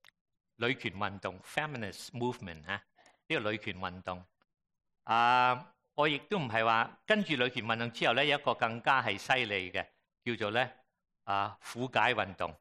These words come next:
婦女解放運動，women's liberation movement。呢個係六十年代尾之後所發展嘅，由一個婦權運動變咗一個咩啊？婦-，啊，婦解嘅運動。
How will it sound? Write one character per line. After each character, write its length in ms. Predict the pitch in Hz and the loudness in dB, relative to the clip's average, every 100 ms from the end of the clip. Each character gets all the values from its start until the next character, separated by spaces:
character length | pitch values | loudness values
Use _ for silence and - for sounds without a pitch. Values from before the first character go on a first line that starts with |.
| _ _ _ _ _ | _ _ _ _ _
婦 200 | - 120 | -6 -2
女 140 | 117 | 0
解 280 | 117 107 120 | 2 4 4
放 220 | 123 110 | 2 0
運 200 | 95 87 | 0 -6
動， 180 | 92 87 - _ _ _ _ | -8 -12 -12 _ _ _ _
women's 420 | 127 156 151 147 113 | -2 0 -2 -4 -4
liberation 800 | 127 120 117 120 120 - 78 71 _ _ _ | -4 -2 0 0 -2 -6 -10 -16 _ _ _
movement。 340 | 107 110 92 78 _ _ _ _ _ _ _ _ | -14 -12 -12 -16 _ _ _ _ _ _ _ _
呢 140 | - 143 | -10 -4
個 100 | 120 | 0
係 120 | 107 | 0
六 160 | 104 107 | 0 -4
十 160 | - | -4
年 140 | - 92 | -6 -2
代 140 | 104 | -2
尾 260 | 101 90 117 | -2 -4 -6
之 220 | 113 156 | -4 -2
後 200 | 92 95 | -2 -4
所 160 | - 120 | -2 -2
發 220 | - 95 | 0 -4
展 260 | - 101 | -6 -16
嘅， 80 | 98 90 _ _ _ | -16 -18 _ _ _
由 100 | 110 | -2
一 60 | 113 | 0
個 180 | 143 | 0
婦 280 | 123 - 113 | -2 -4 -10
權 180 | - 98 | -8 -8
運 140 | 95 95 | -6 -6
動 140 | 98 | -6
變 180 | - 107 | -8 -8
咗 120 | 98 | -6
一 40 | 107 | -4
個 160 | 104 | -4
咩 140 | 98 107 | -2 -4
啊？ 120 | - _ _ _ | -4 _ _ _
婦-， 260 | - 107 107 _ _ _ _ - | -14 -12 -12 _ _ _ _ -2
啊， 160 | 113 113 - - | 0 0 -6 -14
婦 160 | 104 | -12
解 260 | 104 101 113 | -2 0 0
嘅 20 | |
運 300 | 101 92 80 | -2 -4 -6
動。 180 | 95 | -8